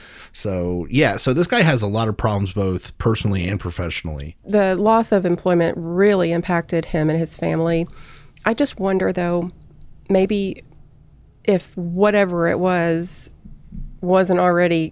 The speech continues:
Speaker 2: go-, you know, hit, the spiraling downward was already maybe going on, and that's what caused him to lose his job. I mean, it's kinda like there had to have been something going on before, I would imagine. I mean, maybe not, but
Speaker 1: And some of the stuff that you're about to talk about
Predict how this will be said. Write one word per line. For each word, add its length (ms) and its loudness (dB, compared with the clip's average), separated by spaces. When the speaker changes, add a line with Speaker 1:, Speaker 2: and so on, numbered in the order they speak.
Speaker 2:
go-, 260 0
you 60 0
know, 180 0
hit, 240 0
the 100 4
spiraling 760 2
downward 440 2
was 140 2
already 320 2
maybe 260 0
going 280 0
on, 160 4
and 80 0
that's 180 -4
what 180 -14
caused 580 0
him 140 4
to 80 4
lose 160 4
his 100 2
job. 380 0
I 80 2
mean, 180 4
it's 240 -4
kinda 320 2
like 360 0
there 300 4
had 240 2
to 60 4
have 80 -4
been 260 2
something 400 2
going 180 2
on 120 2
before, 680 2
I 120 4
would 100 6
imagine. 580 0
I 40 0
mean, 260 2
maybe 220 4
not, 280 0
but 160 -4
Speaker 1:
And 140 2
some 160 2
of 60 2
the 60 4
stuff 280 0
that 200 0
you're 180 0
about 300 -2
to 60 -4
talk 300 -4
about 360 -2